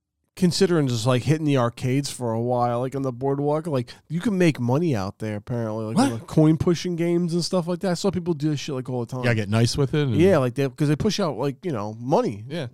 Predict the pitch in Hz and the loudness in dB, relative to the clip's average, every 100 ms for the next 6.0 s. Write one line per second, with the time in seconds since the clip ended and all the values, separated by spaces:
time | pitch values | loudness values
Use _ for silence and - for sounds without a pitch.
0 | - - 123 113 113 131 208 190 151 123 | -16 -10 -6 -6 -6 0 4 4 4 0
1 | 165 175 185 135 147 135 120 127 170 - | -2 -2 -2 0 0 0 -2 0 0 0
2 | 117 107 101 113 196 254 - 160 139 104 | -4 -4 -6 -2 -2 2 4 4 4 0
3 | 107 98 - - 151 165 196 160 110 117 | -4 -8 -12 -10 0 4 6 4 0 -4
4 | 170 214 202 240 147 139 127 143 180 165 | -4 -6 -2 0 4 4 4 4 4 6
5 | 123 117 120 110 147 170 120 113 117 | 2 0 -2 0 0 0 0 -2 -4